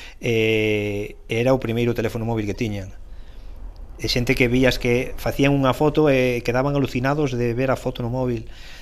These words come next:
de ver a xente, o sea, mm, non sei, a España dos, de fai cento e pico anos. Xa non digo dos anos sesenta ni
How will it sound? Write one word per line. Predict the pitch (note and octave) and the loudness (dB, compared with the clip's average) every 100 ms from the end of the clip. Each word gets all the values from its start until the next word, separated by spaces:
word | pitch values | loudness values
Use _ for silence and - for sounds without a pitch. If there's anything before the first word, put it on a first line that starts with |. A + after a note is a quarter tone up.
| - | -10
de | A2+ A2+ | -4 2
ver | B2+ | 2
a | B2 | 2
xente, | B2+ B2+ A#2+ A2+ A2 A2 | 0 0 0 0 -2 -6
o | - | -10
sea, | - A#2 G#2+ - - - - - - - - - - - - | -2 -2 -2 -8 -20 -20 -20 -20 -20 -20 -20 -20 -20 -12 -4
mm, | B2+ A2+ G#2+ G#2+ G#2+ G#2+ A2+ A2+ | -2 -2 -4 -8 -8 -8 -10 -12
non | B2 B2 | -6 -2
sei, | - B2 | 0 0
a | G#2 | 0
España | - A2 A#2+ C3 | -2 -2 -2 -2
dos, | A#2 A2 - - - - - - - - - - - - A#2 | -4 -6 -6 -8 -10 -14 -16 -20 -18 -18 -18 -20 -20 -16 -12
de | |
fai | G#2+ A#2+ A#2 A2+ A2 G#2+ | -8 -4 -2 -2 -4 -8
cento | - A2 - | -8 -8 -8
e | C3+ | -8
pico | A2+ G2+ | -6 -6
anos. | G2 - - - - - - - - | -6 -10 -16 -18 -20 -20 -20 -20 -8
Xa | - A#2 | 0 2
non | B2 | 6
digo | B2+ B2 | 8 8
dos | A#2+ A#2+ | 4 2
anos | A#2+ G#2+ | 0 0
sesenta | G#2+ B2 A#2 | 0 -2 -2
ni | A2 G#2+ | -4 -4